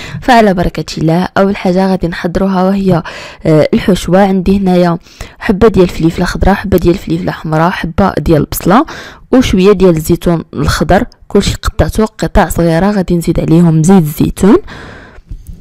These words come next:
الملحة والابزار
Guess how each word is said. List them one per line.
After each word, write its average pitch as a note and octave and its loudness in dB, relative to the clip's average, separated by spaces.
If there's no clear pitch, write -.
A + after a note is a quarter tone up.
الملحة G#3 2
والابزار G3 2